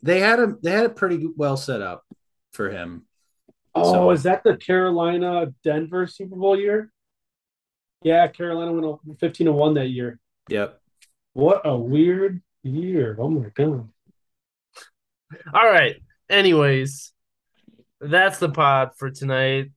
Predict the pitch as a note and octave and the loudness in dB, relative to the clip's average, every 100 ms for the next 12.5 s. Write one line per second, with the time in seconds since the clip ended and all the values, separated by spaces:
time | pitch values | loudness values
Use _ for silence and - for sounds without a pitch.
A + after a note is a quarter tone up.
0 | - D#3+ D3+ - F3+ F3+ E3 C#3+ D#3+ D3 | -6 2 2 2 0 0 -2 -6 -10 -10
1 | C3+ C#3+ C#3 C#3 C3+ A#2+ D3 C#3+ C3 B2+ | -8 -4 -4 -6 -8 -4 -2 0 -2 -4
2 | B2 A#2+ A2+ G#2+ A2 A2 G#2+ G2+ G2 _ | -4 -4 -4 -8 -8 -8 -6 -8 -10 _
3 | _ _ _ _ _ _ _ A#2 A2+ A2 | _ _ _ _ _ _ _ -16 -16 -18
4 | _ _ D#3 D#3+ D3+ C#3+ C#3 B2 A#2 A2 | _ _ -4 -2 0 -2 -4 -6 -8 -16
5 | _ _ C3 A#2+ A#2 A2 G#2 F#2+ F#2+ F#2 | _ _ -14 -10 -8 -8 -10 -10 -10 -10
6 | F#2 - G3+ F3 F#3 G3 A3 F3+ F3+ - | -14 -6 -4 -2 -2 2 2 4 2 4
7 | D#3+ D#3+ D#3+ D#3 D3 C#3 C3 B2 - C#3+ | 2 4 4 4 2 2 0 -4 -6 -6
8 | - - G2+ G2 _ _ - F#3 E3+ F3 | -6 -12 -14 -14 _ _ 0 2 2 0
9 | E3 E3 E3 D#3 - - D3 C3 B2+ B2+ | 2 4 2 -2 -8 -10 -8 -6 -6 2
10 | D3 D3 C#3 B2+ B2+ A#2+ A2 - - C#3+ | 4 4 2 0 -2 -4 -8 -14 -12 -10
11 | C#3+ _ _ _ _ _ C3 G#2+ C3 - | -10 _ _ _ _ _ -14 -12 -14 -16
12 | - - D3 C3 G2+ | -20 -10 -4 -2 -4